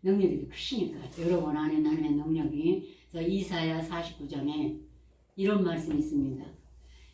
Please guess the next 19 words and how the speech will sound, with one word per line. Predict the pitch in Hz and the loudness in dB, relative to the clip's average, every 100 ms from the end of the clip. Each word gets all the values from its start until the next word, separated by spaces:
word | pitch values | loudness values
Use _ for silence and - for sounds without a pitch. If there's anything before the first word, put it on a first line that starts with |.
| _ | _
용사의 | 226 254 277 285 294 302 311 302 | 2 8 10 10 8 4 6 4
빼앗은 | 302 269 247 247 214 | 4 0 0 -2 -4
것을 | 196 190 190 | -2 -2 -4
어떻게 | 202 208 - - 247 - 214 - | -2 -4 -4 -8 -8 -6 -6 -6
도로 | 175 185 180 165 | -2 0 2 0
빼앗을 | 190 214 220 185 175 165 | -4 -4 -4 -2 -2 -2
수 | - | -4
있으며 | 170 151 139 127 - - - - | -6 -4 -6 -8 -10 -18 -20 -16
승리자에게 | - 240 220 196 196 185 185 180 | -2 4 6 6 6 6 4 2
사로잡힌 | 180 175 160 - 165 160 | 0 0 0 -2 -2 -2
자를 | 156 151 147 - | -2 -4 -4 -8
어떻게 | 185 180 175 - 277 - 262 - | -2 -2 -2 -4 -6 -4 -4 -6
건져낼 | - 180 175 214 220 190 | -2 0 2 2 0 -2
수 | - 170 | -4 -6
있으랴마는 | 262 202 - 233 208 139 131 143 165 151 - - - - | -6 -10 -10 -6 -4 -2 -2 0 2 2 0 -10 -16 -4
나 | 220 254 262 269 226 | 4 4 4 2 -2
주 | - 247 220 | -8 -8 -4
여호와가 | 208 202 185 | -2 -2 -2
이같이 | 175 170 170 160 151 | -2 -2 -2 -6 -6